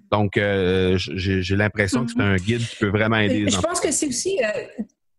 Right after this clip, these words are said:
Speaker 2: exactement. Puis c'est, c'est, toi-même, tu fais beaucoup de ça, Marco. Tu publies beaucoup de conseils. Tu as des articles formidables pour aider les gens, les accompagner là-dedans. Mais des fois, les gens aiment ça avoir un livre. Puis moi, je pensais que ce livre-là, c'est à peu près,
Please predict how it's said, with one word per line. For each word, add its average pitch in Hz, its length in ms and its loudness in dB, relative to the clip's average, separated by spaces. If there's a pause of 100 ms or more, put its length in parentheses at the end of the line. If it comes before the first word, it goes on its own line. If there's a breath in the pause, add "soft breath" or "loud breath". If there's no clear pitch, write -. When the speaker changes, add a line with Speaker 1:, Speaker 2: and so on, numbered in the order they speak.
(1200)
Speaker 2:
exactement. 247 400 -2
Puis 349 100 -2
c'est, 262 180 -2
c'est, 247 240 -4
toi-même, 330 420 -2
tu 254 100 -4
fais 226 160 -2
beaucoup 202 280 -2
de 185 100 -2
ça, 208 180 0
Marco. 190 320 -2
Tu 202 140 -2
publies 214 300 -2
beaucoup 247 460 -2
de 196 80 -8
conseils. 202 640 -2
Tu 202 80 0
as 185 40 -2
des 185 180 0
articles 196 340 -2
formidables 202 680 0
pour 202 140 0
aider 185 240 0
les 196 160 -2
gens, 190 180 0
les 185 160 0
accompagner 196 540 0
là-dedans. 185 360 0 (360 loud breath)
Mais 277 80 2
des 294 120 -2
fois, 415 200 0
les 269 80 -2
gens 269 180 -2
aiment 220 120 -2
ça 233 180 0
avoir 220 220 -2
un 202 120 0
livre. 214 320 0
Puis 220 100 0
moi, 214 100 2
je 202 80 -2
pensais 202 260 2
que 202 60 -2
ce 208 80 2
livre-là, 185 320 2
c'est 196 120 0
à 185 60 0
peu 185 120 -4
près, 180 260 -2